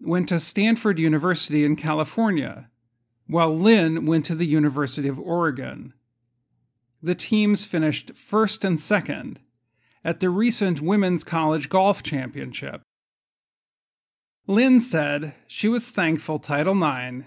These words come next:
gave her a chance to play golf and pay for school costs.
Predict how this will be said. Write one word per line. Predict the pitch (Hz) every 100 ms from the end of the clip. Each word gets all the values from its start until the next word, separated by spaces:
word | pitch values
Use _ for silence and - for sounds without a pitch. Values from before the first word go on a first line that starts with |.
| _ -
gave | 156 165
her | 196
a | 208
chance | - 160 139 123 123 -
to | 131
play | - 165
golf | 131 151 123 120 - - _ _
and | - 180
pay | - 185 180
for | -
school | 180 - 220 185
costs. | - - 208 123 - - - -